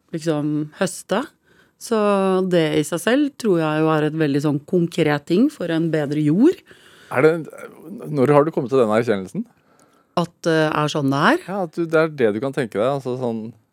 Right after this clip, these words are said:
Speaker 1: Altså, nå sier jeg ikke at jeg skal gjøre dette i
Speaker 2: <laughs>
Speaker 1: tjue år,
Speaker 2: Nei.
Speaker 1: men, eh, jeg tenker at, eh, jeg også må på en måte, jeg må, hva heter det, gire om.
Speaker 2: Puste.
Speaker 1: Og puste litt.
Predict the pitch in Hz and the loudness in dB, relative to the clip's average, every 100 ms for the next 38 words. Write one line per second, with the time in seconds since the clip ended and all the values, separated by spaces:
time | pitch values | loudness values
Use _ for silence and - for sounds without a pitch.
0 | _ _ _ _ _ 147 175 175 175 170 | _ _ _ _ _ -2 2 4 2 2
1 | 160 135 170 196 214 226 214 202 196 - | 0 2 0 2 2 2 0 -2 -4 2
2 | 233 180 156 175 - 160 156 160 165 180 | 4 4 2 -2 -2 0 2 4 4 2
3 | - - 208 180 147 156 147 156 214 269 | -6 -2 0 2 2 2 2 4 4 4
4 | 208 202 202 208 208 202 202 202 196 196 | 2 2 2 4 4 4 4 4 4 4
5 | 202 - 190 - 165 156 - 185 180 180 | 2 0 -2 -2 -4 -4 -2 0 2 2
6 | 180 - - - - - - 180 175 185 | 2 -2 -20 -20 -20 -20 -2 0 2 2
7 | 180 147 - 190 185 160 - 175 165 - | 0 -4 -4 -2 0 -2 -2 0 0 0
8 | 165 160 160 165 165 165 160 - - 180 | 0 2 2 2 0 0 -2 -4 -2 0
9 | 180 175 170 170 170 165 165 170 165 - | 0 -2 -2 -2 0 -2 -2 -2 -2 -2
10 | 170 190 202 185 151 156 190 254 240 143 | -2 0 0 2 0 2 4 4 4 0
11 | _ 120 - - 107 214 220 202 196 190 | _ -8 -8 -8 -10 -6 -2 0 0 0
12 | 226 208 - 143 208 - | -2 -4 -6 -4 -4 -6